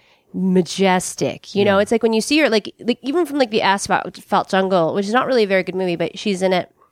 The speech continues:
Speaker 1: and she just opens the door.
Speaker 2: Yeah.
Speaker 1: And it, it's like, you watch the whole movie just to see that.
Speaker 2: Right.
Speaker 1: Because it's just, like, there's somebody that's, like, totally lights up the screen in a way that nobody has ever since.
Speaker 2: Right.
Speaker 1: Before or since.
Speaker 2: Yeah.
Speaker 1: Um,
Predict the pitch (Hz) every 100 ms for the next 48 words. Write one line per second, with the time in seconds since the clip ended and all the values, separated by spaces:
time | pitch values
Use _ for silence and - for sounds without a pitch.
0 | _ _ _ - 196 226 208 220 202 180
1 | 170 165 151 65 - _ 120 110 98 -
2 | _ _ - 220 220 202 - 214 - -
3 | 220 190 196 - _ 214 233 226 226 190
4 | 202 190 - 170 170 - - - _ 139
5 | 139 123 - - _ _ 208 233 185 -
6 | 254 - 240 254 233 - 302 277 240 226
7 | 233 - _ _ _ _ _ - - 302
8 | 339 302 240 226 247 233 - 233 233 214
9 | 208 185 202 202 185 180 - _ _ -
10 | 196 214 269 277 262 208 180 180 175 165
11 | 165 170 - 180 156 170 - 120 107 95
12 | _ - 185 208 170 160 160 156 - -
13 | 127 127 107 110 - 196 190 175 175